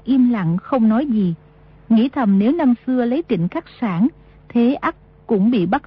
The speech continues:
sống với y về Bắc Kinh. Vợ kẻ vong quốc không khỏi bị chịu nhục lớn. Hôm trước nhìn thấy Trịnh Khắc Sản cưỡi thuyền rời đảo Thông Ngật, đối với sự còn mất sống chết của y đã không còn quan tâm gì nữa.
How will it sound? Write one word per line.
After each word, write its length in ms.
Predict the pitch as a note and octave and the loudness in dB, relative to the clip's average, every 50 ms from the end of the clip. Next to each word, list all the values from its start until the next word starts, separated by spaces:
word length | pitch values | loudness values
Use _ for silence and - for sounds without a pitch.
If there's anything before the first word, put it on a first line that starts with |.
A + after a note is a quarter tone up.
| - - - | -10 -6 -2
sống 260 | B3 A3+ A#3+ D4 D#4 | 0 2 2 2 0
với 120 | D4 D#4+ - | -2 -4 -2
y 220 | - B3 A#3+ A#3 | 0 0 0 0
về 240 | G3+ G3+ G#3 F#3 E3 | 0 -2 -2 -2 -2
Bắc 280 | F3+ C4 C#4+ - _ - | -2 -4 -6 -6 _ -2
Kinh. 200 | B3+ A3 A3+ G#3 - _ - - _ _ _ _ _ _ _ _ _ _ - | 0 2 2 0 -2 _ -14 -20 _ _ _ _ _ _ _ _ _ _ -4
Vợ 300 | G3 A3 G#3 F#3+ F#3 F#3 - | -2 0 2 2 0 0 -2
kẻ 140 | - G3+ A3 | -2 -4 -2
vong 220 | A#3+ C4+ C#4+ B3+ A#3+ | 0 0 0 -2 0
quốc 160 | - F4+ G#4 - - | 0 -2 -2 -4 -4
không 220 | - E4 C4+ C#4 | -6 -4 -4 -4
khỏi 260 | - - F#3+ E3+ G#3+ | -4 -4 -2 -2 -2
bị 220 | C4 B3 G#3 E3+ E3+ - - | 0 0 -2 -2 -2 -4 -4
chịu 160 | G3+ E3+ E3+ | -2 0 2
nhục 220 | F#3 G#3 G#3+ - - - | 2 2 2 0 -2 -2
lớn. 340 | F#3+ A#3 A#3 A#3+ C4+ E4+ G#4+ - - _ _ _ _ _ _ _ _ _ _ _ _ _ _ _ - | -2 0 0 0 0 -2 -6 -10 -18 _ _ _ _ _ _ _ _ _ _ _ _ _ _ _ -8
Hôm 280 | - E4+ E4 C#4+ C4+ | -4 0 2 2 2
trước 280 | B3 - E4 G#4+ - - | 2 0 -2 -2 0 0
nhìn 180 | C4 A3+ F#3+ G3 | 0 0 -2 -2
thấy 200 | B3 B3 E4 F#4 - | -2 -4 -4 -4 -2
Trịnh 180 | B3+ F3 F3+ | -2 -2 -2
Khắc 180 | F#3 - E4 - - - | -2 -4 -6 -8 -8 -6
Sản 280 | B3+ G3+ E3+ F3+ B3 D4+ - - | -6 -2 0 0 0 0 0 -2
cưỡi 220 | A3+ F#3 G3 B3+ | -2 0 0 0
thuyền 360 | - D4 C4 A3+ G3+ F#3+ F#3 | 0 0 0 2 2 2 0
rời 220 | F#3+ G#3+ G3+ F#3 F3+ | 0 0 0 0 -2
đảo 240 | F3+ E3+ E3 G#3+ | -2 -2 -2 -4
Thông 300 | B3+ - D#4 C4 C4+ B3+ | -4 -4 -2 0 2 2
Ngật, 160 | B3 A#3 F3+ - _ _ _ _ _ - _ _ _ - | 2 2 0 -2 _ _ _ _ _ -20 _ _ _ -2
đối 240 | G#3+ A3+ A#3 D4 | 0 0 0 0
với 160 | D4 D#4+ E4+ E4 - | -2 -2 -4 -4 -4
sự 140 | A3 F3+ F3 - - | -4 -4 -4 -4 -4
còn 300 | A#3+ G3 F3 D#3 E3 F#3 | -4 -2 -2 0 0 0
mất 140 | B3+ F4+ - - - - | 0 -2 -4 -8 -6 -2
sống 180 | A#3 A#3+ D4+ D#4+ - | 0 0 0 0 -2
chết 200 | D#4+ F4+ - - | -4 -4 -4 -2
của 100 | - B3 | -2 -2
y 260 | - - B3 A#3+ A#3+ | 0 0 0 0 0
đã 160 | G3+ G3 F#3 | 0 -2 -4
không 260 | G#3+ - - C#4 B3+ | -6 -4 -2 -2 -2
còn 260 | B3+ - A#3 G3 E3+ E3 | -2 -2 0 0 0 0
quan 200 | G#3+ A#3 A3+ A#3 | 0 0 -2 0
tâm 240 | - C4 B3 B3 | 0 2 2 2
gì 160 | A3+ A3 G3+ F3+ | 2 0 -2 -2
nữa. 360 | E3 F3+ E3+ E3 F#3+ B3 | -2 -2 -2 -2 -4 -6